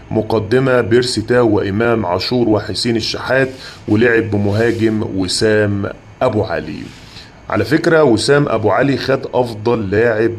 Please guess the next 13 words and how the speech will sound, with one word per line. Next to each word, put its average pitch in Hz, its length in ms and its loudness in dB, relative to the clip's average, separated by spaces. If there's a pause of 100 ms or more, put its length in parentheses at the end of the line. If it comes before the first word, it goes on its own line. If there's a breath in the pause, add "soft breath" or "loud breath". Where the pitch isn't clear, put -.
(120)
في - 120 -8
المباراة. 92 540 -4 (260)
طيب، 82 240 -4 (1500 loud breath)
عايز 160 220 0
أتكلم 196 460 2
بس 196 480 0
على 123 280 2
التشكيلة 175 720 0
وإزاي، 135 600 2 (220)
آه، 92 380 -2
الراجل 113 520 0
ده 131 180 4
عبقري. 98 440 -6